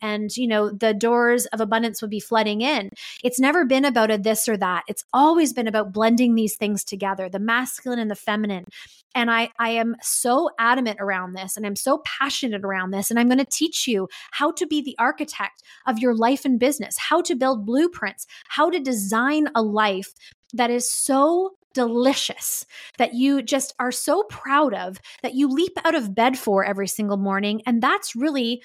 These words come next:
what we need to build as the fundamental, the f-, the ground floor, the, the foundation for everything else. Let's build the,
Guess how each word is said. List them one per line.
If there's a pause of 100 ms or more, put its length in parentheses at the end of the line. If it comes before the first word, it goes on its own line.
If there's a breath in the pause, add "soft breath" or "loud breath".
(120 loud breath)
what
we
need
to
build (100)
as
the
fundamental,
the
f-,
the
ground
floor,
the, (320 loud breath)
the
foundation
for
everything
else. (280)
Let's (120)
build (680)
the,